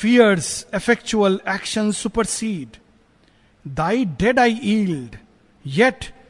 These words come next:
thou bethink thee, mortal, not as a tedious evil,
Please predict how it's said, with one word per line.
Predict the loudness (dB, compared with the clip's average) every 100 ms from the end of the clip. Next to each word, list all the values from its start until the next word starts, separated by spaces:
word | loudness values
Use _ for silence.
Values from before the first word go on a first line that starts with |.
| _ -12 -2
thou | 0 0 0
bethink | -2 0 -2 -2
thee, | -4 -4 -4 -6 -8
mortal, | -4 -4 -4 -8 -16 -20 -20 _ _ _ _ _ _ _ _ _ _ _ _ _ _ _ _ _ _ -8 0
not | 0 0 0
as | 4
a | 2 2 0
tedious | 0 4 4 4 0
evil, | 4 6 6 4